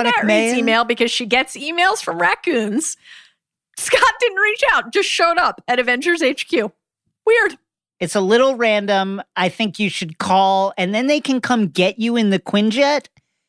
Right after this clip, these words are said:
Speaker 1: You know, the
Speaker 2: Yeah.
Speaker 1: Quinjet's not doing
Speaker 2: Maybe
Speaker 1: much
Speaker 2: he
Speaker 1: right
Speaker 2: turned
Speaker 1: now,
Speaker 2: into Giant
Speaker 1: except
Speaker 2: Man and just took a couple, couple leaps and bounds.
Speaker 1: I mean, that, <laughs> that would have been amazing.
Speaker 2: He does say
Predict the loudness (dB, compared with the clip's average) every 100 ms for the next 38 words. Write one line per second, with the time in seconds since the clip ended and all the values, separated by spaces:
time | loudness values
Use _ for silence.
0 | _ _ -6 -2 0 0 0 2 2 0
1 | 0 0 -2 -2 0 4 4 4 4 2
2 | 4 2 4 2 2 2 2 2 0 -2
3 | -2 -2 -2 -2 0 0 0 0 0 0
4 | 0 -2 _ _ -2 -2 -2 -4 -4 -4
5 | -6 -4 -2 -4 -4 -2 -2 -2 _ _
6 | -14 -12 -12 -18 -16 -16 -6 0 0 2
7 | 0 0 -2 0 0 2 2 2 2